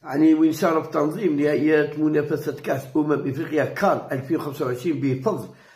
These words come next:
الحرب الكواليس التي قادها رئيس الجامعة المغربية لكرة القدم فوزي لقجع في دهاليز الهيئة الكاف. خاطركم ما كاش قاوي ما يديهاش، كانوا يتولي يديها السنغال، يديها بس يديها جنوب إفريقيا، يديها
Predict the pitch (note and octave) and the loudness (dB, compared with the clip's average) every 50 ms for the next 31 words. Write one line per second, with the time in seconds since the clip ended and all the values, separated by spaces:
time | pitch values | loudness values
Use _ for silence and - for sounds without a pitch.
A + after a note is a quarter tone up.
0 | - _ _ - A2+ A#2+ - - - - C#3+ B2 C3+ B2 - - C3+ B2+ B2 A#2+ | -20 _ _ -10 -8 -6 -4 -2 -2 -2 -2 -2 -4 -4 -2 0 0 2 2 2
1 | A#2+ - D#3+ C3+ - C3+ C3+ C#3 C3+ C3+ - A#2 - - - G#3+ E3+ C3 D3 C#3 | 2 0 -2 -6 -6 -6 -4 -4 -4 -4 -4 -8 -6 -2 2 2 2 2 2 0
2 | C#3 D3 C#3+ C#3 C3+ C3+ B2+ B2+ C3 C3 C#3+ F#3+ - - A#2+ A2+ G#2+ F3 E3+ C#3+ | 2 2 0 0 0 0 0 -2 -2 -4 -4 -4 -4 -4 -8 -8 -4 -4 -2 -2
3 | D3 C3+ C3 C3 B2+ B2 B2 B2 C3 C3 B2+ - - D#3 C#3+ C3+ B2 A#2 - - | -2 -2 -2 -4 -4 -4 -4 -4 -2 -4 -2 0 0 0 0 0 -2 -6 -6 -2
4 | B3 G#3 - - C#3 - C#3+ C#3 C3 C#3+ C#3+ C#3+ C#3 - - - - - _ - | -2 -2 -2 -2 -4 -2 -2 0 0 -2 -2 -4 -6 -10 -18 -20 -20 -20 _ -8
5 | - C4 G#3 D#3 - C#3+ C#3+ C#3+ D3+ B2+ B2+ C3 D3+ G2 - - - E3 D#3+ D#3 | -4 -2 0 0 0 0 0 0 0 -4 -2 -2 -2 -2 -2 -2 -2 0 0 0
6 | D#3 D#3 C#3 C3 D3+ C3 C3 C3 C3 C3 D#3+ D#3 C#3+ C3 - - - C#3 B2 B2 | 0 0 -2 -2 0 2 2 0 0 0 0 -2 -2 -2 -4 -8 -6 -4 -2 0
7 | E3 F3 - - - C3 - - - - - - A#3 - - - - - - - | 2 0 0 0 -4 -10 -8 -8 -10 -8 -6 -4 0 0 0 -2 -4 -14 -20 -20
8 | - - - - - E4 - - C#4+ A#3+ A#3 G#3 - F#3+ D#3+ - - - B2+ A#2 | -20 -20 -14 -10 -8 -8 -4 -2 0 4 4 4 4 2 -2 0 2 4 4 4
9 | B2 D3 F#3+ C4 E4+ D#4 D#4+ F4 F4+ F4+ G3 - - - - D3 B2 B2 B2+ A#2+ | 4 2 2 2 0 0 2 6 6 6 6 6 2 -2 -2 -4 -4 -2 -4 -6
10 | B2 B2+ A#2 A2+ A#2 A#2 G2+ G#2+ A#2+ A#2+ A2 A2 A2 - B2 A2+ C3 D3+ C3+ G#3 | -6 -6 -6 -4 -4 -6 -8 -6 -6 -4 -4 -4 -6 -8 -8 -4 -4 -4 -2 -4
11 | F#3+ - - - B2 B2+ D3 D3+ - G#2 G#2 - - F#2 F2+ A2 G#2 G#2 G2 A2+ | -4 -6 -4 -2 0 2 2 2 0 -2 -8 -10 -14 -12 -10 -10 -10 -10 -10 -10
12 | A2+ A2 A2+ A2+ A#2 - C3 E3 D#3+ C3+ A2 G#2+ G#2+ F#2+ A2 G#2+ G2 G2 G#2 G#2 | -10 -10 -10 -10 -10 -8 -6 -6 -4 -4 -6 -6 -6 -8 -8 -8 -6 -6 -6 -8
13 | - | -12